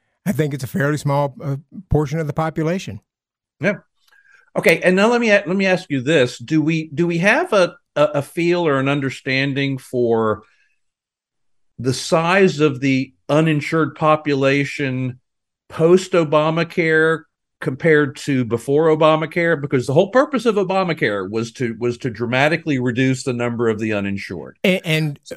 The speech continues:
Speaker 1: Obamacare did reduce the number of the uninsured, but not through the private market. By, it, it reduced the number of uninsured by expanding Medicaid.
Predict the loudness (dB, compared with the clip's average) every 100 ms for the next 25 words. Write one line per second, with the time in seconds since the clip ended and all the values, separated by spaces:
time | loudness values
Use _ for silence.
0 | _ 2 2 4 0 -2 -2 -2 -2 -2
1 | -2 -2 -2 0 -2 -2 -2 0 0 0
2 | -2 -2 -2 -2 -4 -4 -4 -4 -6 0
3 | 0 -2 -2 0 0 -2 -4 -2 -2 -2
4 | -4 -2 0 -2 -4 -10 -12 _ _ -4
5 | 0 2 0 -4 -4 -4 -4 -4 -4 -4
6 | -2 -2 -2 -2 -2 0 -2 -2 -2 -2
7 | -2 -2 -4 -4 -4 -2 0 0 0 0
8 | -2 -4 -8 -10 -12